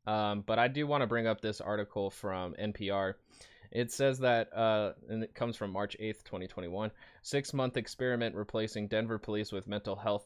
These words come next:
teams dubbed a success. A Denver City Council member who supports defunding police weighs new success of replacing cops with mental health teams.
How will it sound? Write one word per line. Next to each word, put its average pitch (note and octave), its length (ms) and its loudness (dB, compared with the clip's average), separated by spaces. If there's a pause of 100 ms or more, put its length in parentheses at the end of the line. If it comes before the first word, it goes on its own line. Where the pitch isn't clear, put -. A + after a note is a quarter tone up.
(140)
teams A2 480 -4 (240)
dubbed A2+ 360 4
a G#2+ 160 0
success. - 760 -6 (520)
A G#2 80 -2
Denver C3+ 260 4
City C3 300 0
Council A#2 380 0
member G#2+ 260 0
who A2 120 -2
supports B2+ 440 -4
defunding A2+ 480 -2
police G#2+ 320 -4
weighs G#2 300 -2
new A#2 160 0
success A2 500 -2
of G2 120 -6
replacing B2 440 -2
cops G2 300 0
with G2+ 120 -6
mental G2 280 -6
health G#2 280 0
teams. E2+ 320 -8